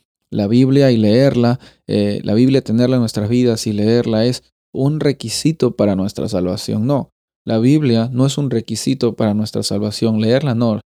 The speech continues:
leerla es un deleite para nuestra vida, porque si usamos esa palabra requisito, lo que estamos haciendo es pensar de que hay una lista de deberes que tenemos que hacer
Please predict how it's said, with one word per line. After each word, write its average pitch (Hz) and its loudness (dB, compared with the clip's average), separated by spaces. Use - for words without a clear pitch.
leerla 131 0
es 131 -4
un 123 -2
deleite 110 -2
para 95 0
nuestra 101 -4
vida, 107 -2
porque 120 -4
si 139 -4
usamos 156 -2
esa 151 -4
palabra 139 -2
requisito, 120 -4
lo 120 0
que - -6
estamos 143 2
haciendo 123 -2
es 123 0
pensar 135 0
de 127 2
que - -2
hay 123 4
una 131 0
lista 120 -2
de 113 -2
deberes 117 0
que 117 -2
tenemos 117 -2
que - -4
hacer 127 -2